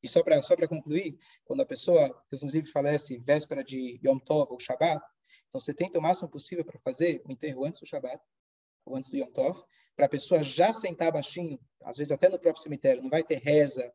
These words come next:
na casa, porque já vai começar a festividade, por exemplo, Pesach, et cetera. Então ele já senta,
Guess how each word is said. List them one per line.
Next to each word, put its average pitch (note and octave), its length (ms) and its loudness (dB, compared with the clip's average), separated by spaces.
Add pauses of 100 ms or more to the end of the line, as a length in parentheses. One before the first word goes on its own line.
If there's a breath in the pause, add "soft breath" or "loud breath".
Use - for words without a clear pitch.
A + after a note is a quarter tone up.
(240)
na C#3+ 120 -8
casa, B2+ 600 0
porque - 180 -12
já B2+ 80 -2
vai C#3+ 120 4
começar D3+ 360 -2
a C3+ 320 -4
festividade, D3 600 -2
por C3+ 80 -10
exemplo, C3+ 320 -10
Pesach, D3 420 -2
et - 80 -20
cetera. C3 400 -2 (240 loud breath)
Então D#3+ 140 6
ele D3 100 0
já F#3+ 220 8
senta, F3+ 480 2